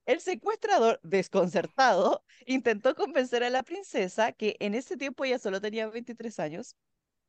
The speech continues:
para que la acompañase, pero la Windsor permaneció firme. "Era muy exasperante", dijo la princesa. "Estuvo a pun-, estuve a punto de perder la calma, pero sabía que si lo hacía, entonces él dispararía",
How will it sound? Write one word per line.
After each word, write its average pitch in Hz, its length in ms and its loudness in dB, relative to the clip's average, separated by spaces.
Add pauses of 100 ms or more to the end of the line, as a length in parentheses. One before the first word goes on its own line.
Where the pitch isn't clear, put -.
para 240 220 4
que 269 120 -8
la 254 100 4
acompañase, 247 800 -2
pero 220 220 2
la 202 140 4
Windsor 311 440 -8
permaneció 202 480 -4
firme. 196 460 -8 (500)
"Era 330 180 -2
muy 269 220 -4
exasperante", 233 800 -2
dijo 151 220 -8
la 151 120 -4
princesa. 151 500 -10 (200)
"Estuvo 294 300 -2
a 269 60 0
pun-, 277 420 -10
estuve 302 320 -6
a 285 60 0
punto 370 340 -6
de 427 80 -2
perder 403 280 -6
la 330 160 -2
calma, 165 340 -2
pero 233 120 -6
sabía 254 300 -4
que 349 100 -12
si 294 120 -10
lo 226 80 0
hacía, 302 480 -6
entonces 254 680 -4
él 247 240 2 (260)
dispararía", 214 800 0